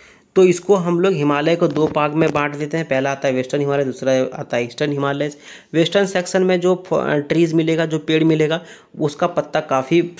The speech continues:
चौड़ा पत्ता होगा, ठीक है, जैसे कि ब्राउन ओक, वॉलनट, rhododendron, et cetera, ठीक है। ईस्टर्न हिमालयस का बात करें जहाँ पर हे-, अ, जो रेनफॉल है वो काफ़ी ज़्यादा हेवी होता है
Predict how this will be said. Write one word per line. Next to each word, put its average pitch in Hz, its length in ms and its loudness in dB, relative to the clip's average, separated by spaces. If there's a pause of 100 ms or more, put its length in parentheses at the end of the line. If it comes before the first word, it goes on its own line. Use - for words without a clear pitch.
(120)
चौड़ा 139 280 4
पत्ता 151 300 0
होगा, 156 280 -2 (260)
ठीक 156 160 -4
है, 151 220 -4
जैसे 147 280 0
कि 175 240 -8 (300)
ब्राउन 147 340 2
ओक, 160 300 0 (460)
वॉलनट, 151 600 0 (500)
rhododendron, 151 920 4 (460)
et - 120 0
cetera, - 380 -2 (300)
ठीक 196 180 0
है। - 140 -2
ईस्टर्न 208 240 0
हिमालयस 208 380 0
का 208 100 -2
बात 202 180 2
करें 202 260 0
जहाँ 170 140 -4
पर 170 160 0
हे-, 143 340 -4
अ, 147 240 0
जो 147 260 2
रेनफॉल 143 400 0
है 156 60 2
वो 139 160 2
काफ़ी 135 360 -6
ज़्यादा 143 220 2
हेवी 135 340 -2
होता 151 260 0
है 156 260 -4